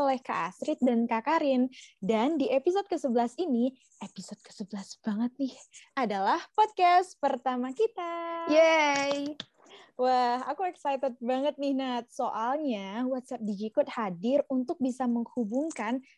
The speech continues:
Speaker 1: serta memberdayakan wanita loh, hingga bisa memberikan positive impact melalui digital and technology.
Speaker 2: Wah, setuju banget, Tin. Oh iya, WhatsApp Digicode juga akan mendatangkan speaker nih,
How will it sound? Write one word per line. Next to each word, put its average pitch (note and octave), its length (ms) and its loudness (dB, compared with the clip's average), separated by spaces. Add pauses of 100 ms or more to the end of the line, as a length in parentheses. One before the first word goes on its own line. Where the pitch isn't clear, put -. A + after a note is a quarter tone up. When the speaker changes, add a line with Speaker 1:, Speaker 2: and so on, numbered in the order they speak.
Speaker 1:
serta C#4+ 320 2
memberdayakan A#3 640 0
wanita A3+ 560 -2
loh, F3+ 320 -6 (240)
hingga D4 480 4
bisa B3+ 400 2
memberikan A#3+ 480 0
positive E4+ 400 -6
impact G3+ 480 -4
melalui A#3 400 2
digital G3 560 0
and A3+ 240 -2
technology. D4+ 720 0 (320)
Speaker 2:
Wah, A#3 480 4
setuju G#3+ 320 -4
banget, B3 400 -2
Tin. C#4 480 0 (320)
Oh C4 160 4
iya, G#3 320 0 (240)
WhatsApp A#3 320 2
Digicode G#3+ 560 -4
juga A3+ 320 0
akan A#3+ 240 0
mendatangkan G#3+ 320 -4
speaker A#3+ 320 -4
nih, C4+ 320 -4